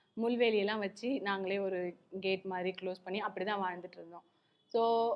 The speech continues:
ஆ, அப்பா எப்படின்னா ஃபுல், ஆ, லிக்கர் அடிக்டர். So, அது எந்த அளவுக்கு என்னை பாதிக்கும்னா, அவங்க, நான் ப-, பொம்பளை பிள்ளைனா வந்து ஒரு வீட்டுக்கு ஒரு பாரம். So, பெருசா எதுவும்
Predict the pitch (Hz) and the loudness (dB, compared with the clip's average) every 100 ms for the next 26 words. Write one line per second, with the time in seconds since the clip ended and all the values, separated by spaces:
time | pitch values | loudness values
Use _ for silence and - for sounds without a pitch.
0 | - 220 220 214 214 - 208 294 311 233 | 2 2 4 4 4 4 6 6 6 2
1 | 240 277 277 247 262 262 220 - - 208 | 0 0 -2 -2 0 0 -2 -4 -8 -4
2 | 185 180 175 220 233 285 240 185 - 190 | -2 -2 0 -2 2 6 6 4 -2 -4
3 | - _ _ _ 240 233 220 208 202 247 | -4 _ _ _ 6 6 8 4 4 4
4 | 277 277 285 269 233 214 214 226 226 220 | 6 6 4 2 2 2 2 0 -2 0
5 | 247 339 - - _ _ - 226 233 233 | 0 0 -4 -14 _ _ 4 4 4 4
6 | 226 214 202 - - 233 226 226 220 220 | 6 6 2 -4 -8 4 6 6 6 4
7 | - 233 220 240 254 277 285 240 214 233 | 2 -6 2 4 6 6 6 2 2 2
8 | 269 269 - 208 214 226 214 214 220 220 | 0 -4 -8 -6 0 0 0 -2 -4 -4
9 | 202 180 175 175 180 175 165 - _ _ | -4 -2 0 0 0 -2 -6 -14 _ _
10 | _ 220 208 202 190 214 214 240 233 202 | _ 0 2 2 0 0 0 2 2 2
11 | 220 | -2